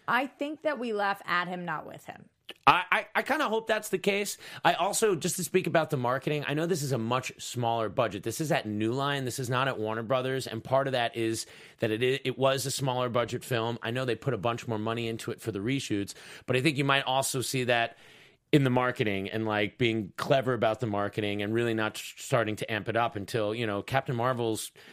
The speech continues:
Speaker 2: tracking
Speaker 1: Right.
Speaker 2: for this huge opening
Speaker 1: Well,
Speaker 2: that
Speaker 1: and
Speaker 2: it's gonna dominate for a couple of weeks, and then Shazam is coming just, like, a couple of weeks after that.
Speaker 1: Just to be clear, though, New Line is Warner Bros.
Speaker 2: Yes,
Speaker 1: You
Speaker 2: New
Speaker 1: just
Speaker 2: Line is
Speaker 1: mean
Speaker 2: Warner Brothers, but they set it up
Speaker 1: So that
Speaker 2: at
Speaker 1: there's,
Speaker 2: New Line
Speaker 1: yeah.
Speaker 2: for a specific reason.
Speaker 1: I just don't want anybody tweeting at you like,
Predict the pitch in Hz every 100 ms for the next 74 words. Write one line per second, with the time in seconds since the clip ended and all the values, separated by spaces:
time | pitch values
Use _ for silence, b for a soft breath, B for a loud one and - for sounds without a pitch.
0 | 214 139 131 147 113 127 107 - 175 175
1 | 165 147 143 131 139 127 123 123 117 -
2 | 247 - - 143 214 180 147 147 165 156
3 | 151 165 139 151 139 147 147 170 - 165
4 | 151 - 135 196 220 190 147 175 170 156
5 | 143 156 143 160 147 151 135 151 139 143
6 | 180 - - 208 247 233 220 214 185 180
7 | 220 214 196 180 165 196 185 170 - -
8 | - 180 180 165 165 143 - 220 - 180
9 | 214 247 226 190 170 180 180 147 135 131
10 | 147 156 139 - 185 226 220 196 - -
11 | B 180 240 214 180 208 185 208 233 226
12 | 190 185 190 190 - 170 180 170 180 202
13 | 135 95 226 226 240 220 208 196 180 208
14 | 180 165 151 180 160 143